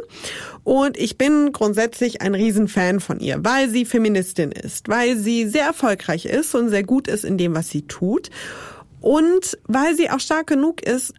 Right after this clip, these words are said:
weiche Seiten an sich zu zeigen. Ich mag und bewundere an ihr, das ist mein persönlicher Eindruck, dass sie sich nicht so als so eine allseits perfekte, immer super gestylte, immer schlagfertige, immer selbstbewusste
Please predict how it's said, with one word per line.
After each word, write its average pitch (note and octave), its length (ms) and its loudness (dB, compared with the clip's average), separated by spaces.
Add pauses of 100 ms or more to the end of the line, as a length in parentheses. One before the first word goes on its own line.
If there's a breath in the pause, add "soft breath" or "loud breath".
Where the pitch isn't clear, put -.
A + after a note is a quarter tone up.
weiche C4 400 2
Seiten A3 360 0
an F3 300 0
sich D#3 320 -2
zu D#3+ 180 -4
zeigen. E3 640 0 (360 loud breath)
Ich - 160 -10
mag B3 300 4
und C4 200 2
bewundere A#3+ 720 2
an F3 200 0
ihr, B3 240 0
das C4+ 140 -2
ist G3+ 160 -4
mein F#3+ 180 2
persönlicher G3+ 500 0
Eindruck, G3 540 -2
dass A#3 260 0
sie B3+ 320 2 (100)
sich A3 360 -2
nicht D4 360 4 (320 loud breath)
so B3 280 2
als A3 240 -2
so A#3 80 2
eine G#3+ 180 2 (160)
allseits C4 600 0
perfekte, A#3+ 680 0
immer A#3+ 800 2
super A3+ 340 0
gestylte, F#3 640 0
immer E4 300 2
schlagfertige, F3 840 0
immer D#4+ 320 2
selbstbewusste F#3+ 1080 0